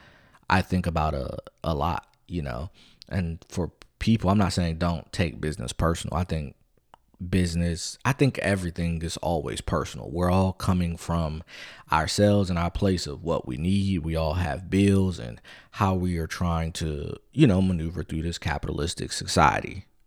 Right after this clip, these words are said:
you know? But I think it's very important to understand that your worth is a very personal thing that is very self-defined, you know?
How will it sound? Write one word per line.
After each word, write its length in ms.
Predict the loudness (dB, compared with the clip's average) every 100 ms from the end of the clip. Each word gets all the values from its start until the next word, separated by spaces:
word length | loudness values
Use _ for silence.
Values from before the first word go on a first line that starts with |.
| -6
you 100 | -4
know? 240 | -2 -6 -14 _ _ _ _ _ _
But 100 | 2
I 60 | 2
think 180 | 2 -2
it's 140 | -6
very 420 | 2 6 6 4
important 540 | 0 -2 0 0 -4 -4
to 100 | -4
understand 640 | -2 -6 -4 -2 0 -2
that 240 | -6 -6
your 160 | -2 0
worth 400 | 0 2 0 2
is 140 | -2
a 20 | 0
very 320 | -2 -4 -4
personal 640 | -6 4 4 4 -2 -6 -2
thing 400 | -2 -2 -4 -6
that 120 | -6
is 140 | -6
very 480 | 0 2 2 -2 -8 -14 -20 -16
self-defined, 1400 | -6 0 2 2 -2 -10 -6 -2 2 2 0 -8 -14 -18 -20
you 160 | 0 2
know? 260 | 2 -2